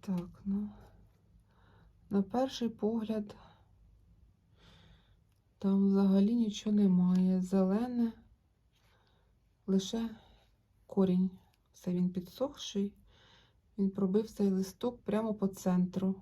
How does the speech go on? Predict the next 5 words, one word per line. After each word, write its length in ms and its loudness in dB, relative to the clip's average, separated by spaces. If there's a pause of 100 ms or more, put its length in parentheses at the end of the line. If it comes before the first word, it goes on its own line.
(140)
Можливо, 480 0
це 240 -4
і 60 -4
стало 400 -4
причиною 920 2